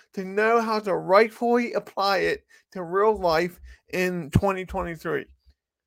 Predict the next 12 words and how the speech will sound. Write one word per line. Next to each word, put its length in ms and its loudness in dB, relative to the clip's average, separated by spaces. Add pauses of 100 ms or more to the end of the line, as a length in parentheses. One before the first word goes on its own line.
(160)
This 340 -2
means 720 -2 (300)
you 140 -12
need 380 -4
to 100 -8
preach 600 -4 (840)
from 220 -2
your 180 -2
real 300 6
journey 640 -4 (120)
with 400 2 (160)
Jesus, 560 -6